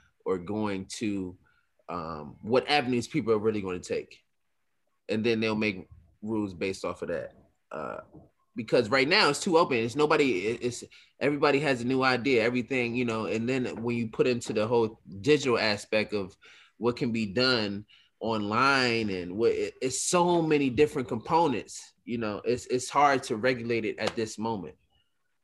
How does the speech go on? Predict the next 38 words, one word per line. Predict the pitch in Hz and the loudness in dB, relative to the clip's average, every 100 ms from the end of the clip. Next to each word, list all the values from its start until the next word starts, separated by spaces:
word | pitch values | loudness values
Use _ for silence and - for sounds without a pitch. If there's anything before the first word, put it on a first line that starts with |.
| _ | _
But | 113 | 2
once | 110 135 143 | 4 2 0
you | 135 | -2
start | 123 139 131 | 0 2 2
to | 110 | 0
see, | 107 196 165 | -2 0 0
once | 131 139 156 | 2 2 2
after, | 135 147 147 127 123 | 2 2 4 2 2
you | 190 311 | 0 -2
know, | 226 | -2
a | 262 | -2
couple | - 233 220 | 0 0 0
years | 190 180 170 | 2 2 0
or | |
something, | 160 165 151 | -2 -2 0
once | 135 147 | -4 -4
you | |
start | 151 147 139 - | 0 2 2 0
figuring | 135 143 | -2 0
out | 147 127 - - | 0 0 -4 -8
what | 110 156 | 4 6
are | 151 | 6
the | 120 | 4
lanes | 117 123 135 156 160 | 2 4 4 2 -2
people | - 156 127 127 | -4 -8 0 2
are | 113 | 2
gonna | 123 120 | 2 -2
be | 104 123 147 | -2 -2 -2
in, | 165 185 - _ _ _ - | -4 -8 -14 _ _ _ -6
then | - | -2
I | 113 | 0
think | - 107 | -2 -2
it'll | 107 | -2
be | 95 104 | -2 -4
more | 98 104 101 | -4 -4 -2
of | 87 | -2
a | - | -6
concrete | - 101 92 - 95 82 | -4 -4 -4 -8 -8 -8